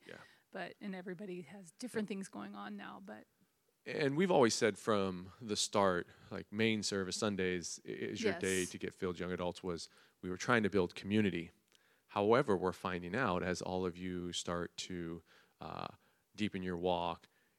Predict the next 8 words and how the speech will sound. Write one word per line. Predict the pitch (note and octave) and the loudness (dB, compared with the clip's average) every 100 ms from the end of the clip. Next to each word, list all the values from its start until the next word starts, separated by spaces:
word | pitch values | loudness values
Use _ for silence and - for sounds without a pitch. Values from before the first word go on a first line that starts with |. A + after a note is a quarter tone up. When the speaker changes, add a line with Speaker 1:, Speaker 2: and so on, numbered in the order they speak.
| _ _ - | _ _ -4
Speaker 1:
mature | G#2+ G2 G#2+ G2 | -4 -2 2 2
in | F#2 | 2
life, | F2+ F2 F2 - - _ _ _ _ _ _ | -2 -2 -4 -8 -20 _ _ _ _ _ _
uh, | G2 D#2 - F#2+ | -8 -8 -8 -4
new | G#2+ | -2
things | F#2 F#2+ F2+ | -2 -4 -4
coming | - F#2+ G2+ | -4 -2 -2
into, | A2+ - F#2+ | -2 -2 -2